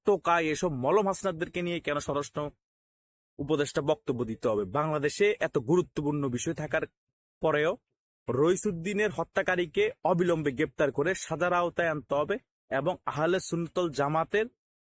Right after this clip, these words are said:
যে সকল নেতাকর্মীকে আক্রমণ করা হয়েছে এবং যাদেরকে গ্রেপ্তার করা হয়েছে তাদেরকে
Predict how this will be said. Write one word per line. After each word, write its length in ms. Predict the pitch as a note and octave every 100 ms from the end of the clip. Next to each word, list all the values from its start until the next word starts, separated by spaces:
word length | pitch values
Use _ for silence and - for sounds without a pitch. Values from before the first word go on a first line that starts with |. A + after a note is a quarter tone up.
| _ _
যে 120 | -
সকল 340 | D#3 G3 F#3+ E3+
নেতাকর্মীকে 720 | E3+ F3 F3 D#3 D3 C#3+ F3+
আক্রমণ 480 | D#3+ - D3 C#3 C3+
করা 260 | B2 C#3+
হয়েছে 420 | D#3+ E3+ E3 G3+ G3+ _ _ _
এবং 300 | C3 C#3 G3
যাদেরকে 380 | C#3+ D#3 G#3 G3
গ্রেপ্তার 380 | D#3+ E3+ - C#3+
করা 200 | C3+ C#3
হয়েছে 300 | C#3+ B2+ -
তাদেরকে 280 | B2+ C#3